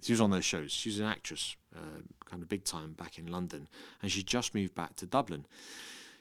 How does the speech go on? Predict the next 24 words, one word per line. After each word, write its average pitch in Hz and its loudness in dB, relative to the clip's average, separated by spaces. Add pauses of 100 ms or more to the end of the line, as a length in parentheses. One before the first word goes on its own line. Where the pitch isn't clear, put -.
(120)
She's 120 6 (100)
now, 120 6
uh, 90 -4 (160)
pregnant, 110 -4 (680)
her 85 -4
and 80 -4
her 78 -8 (120)
partner, 87 -4 (500)
and 87 -4
they 87 -2
are, 80 -8 (260)
um, 82 -8
so - 0
she's 120 4
teaching - 0
yoga 101 4
and 90 0
she's 90 -4
doing 95 2
pregnancy 113 -2
workshops, 101 -2
women's 95 0
health 95 -6
workshops. 90 -4